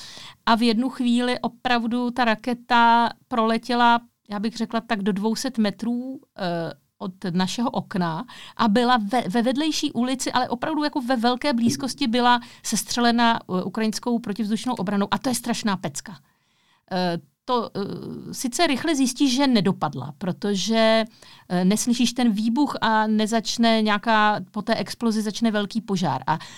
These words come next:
tady v tom případě se ta raketa rozprskne ve vzduchu a vlastně dopadnou její kousky, eh, na poměrně velké prostranství. Takže první, eh, co Gabo se začal starat,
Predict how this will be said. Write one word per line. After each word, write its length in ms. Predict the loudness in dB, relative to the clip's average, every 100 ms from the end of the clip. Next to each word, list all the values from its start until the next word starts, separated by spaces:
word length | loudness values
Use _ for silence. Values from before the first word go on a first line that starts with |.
| -18
tady 180 | -2 -2
v 60 | 0
tom 160 | -2
případě 420 | -4 -6 -4 -4 -2
se 140 | 0
ta 80 | 0
raketa 340 | 0 0 0
rozprskne 600 | 0 -2 -4 -6 -4 -4
ve 100 | -2
vzduchu 560 | -2 -2 -4 -4 -6 -6 -12 _ _ _
a 80 | -2
vlastně 360 | 0 -2 -4
dopadnou 520 | -4 -2 -4 -2 0 0
její 240 | 0 -2
kousky, 800 | 0 2 2 0 -2 -2 -2 -4 -10 _ -20 _
eh, 380 | -2 0 0 -2
na 300 | -2 -2 -2 -4 _ _ _
poměrně 400 | -2 0 2 2
velké 260 | 0 2 0
prostranství. 640 | 0 -2 0 -2 0 -4
Takže 280 | -2 -2 -2 -4 _ _ -6
první, 520 | -4 0 0 0 -4 -6
eh, 220 | -8 -6 -6
co 180 | -6 -2
Gabo 420 | -2 2 2 0
se 140 | -2 -4
začal 320 | -4 -2 -4
starat, 320 | -2 0 0